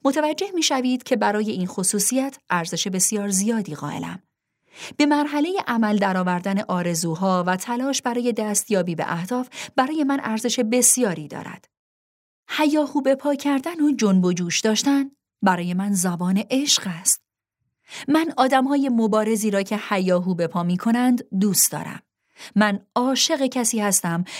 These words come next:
که به خاطر خواسته‌هایش شرمنده نیست و اجازه نمی‌دهد دیگران ناامید و منصرفش کنند. منظورم این نیست که این افراد هرگز نترسیدند.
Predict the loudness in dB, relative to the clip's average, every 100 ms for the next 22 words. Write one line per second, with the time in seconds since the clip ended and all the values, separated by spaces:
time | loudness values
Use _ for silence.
0 | 0 2 4 0 -2 -4 0 2 2 0
1 | 0 0 0 0 0 0 2 4 4 6
2 | 6 6 4 0 -4 _ -12 -2 0 2
3 | 0 0 0 0 -2 -2 0 0 0 2
4 | 2 4 4 2 2 -2 0 0 0 0
5 | 0 -2 -2 -4 -4 -4 -4 -6 -8 -14
6 | _ _ _ _ -16 -4 0 0 0 -4
7 | -6 -8 -6 -4 -2 0 0 0 -2 0
8 | 0 0 -4 -4 -2 -2 0 2 2 0
9 | -4 -2 -2 -2 -6 -10 -14